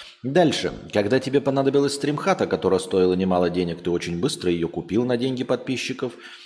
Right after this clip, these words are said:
После этого, благодаря всё той же стримерской деятельности, ты заимел красивую молодую поклонницу, на которую облизывались много молодых парней, но досталась она тебе.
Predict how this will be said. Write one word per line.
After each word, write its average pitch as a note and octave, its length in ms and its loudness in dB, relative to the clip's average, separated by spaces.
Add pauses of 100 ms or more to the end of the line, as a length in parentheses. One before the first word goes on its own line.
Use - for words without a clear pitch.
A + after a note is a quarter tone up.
(260)
После C#3 280 2
этого, C3 300 4
благодаря G2+ 500 4
всё G#2+ 160 0
той G2+ 180 2
же F#2+ 100 0
стримерской G2 540 0
деятельности, F#2 600 -2
ты F2+ 140 -2
заимел F#2+ 380 2
красивую F2+ 440 -2
молодую F2+ 420 0
поклонницу, F2+ 720 -2
на C3+ 80 -6
которую A#2 360 2
облизывались G#2+ 600 0
много G#2 280 0
молодых F#2+ 420 0
парней, G#2 340 0
но D#2+ 140 -6
досталась E2 520 -6
она G2+ 120 -6
тебе. C#3 340 -4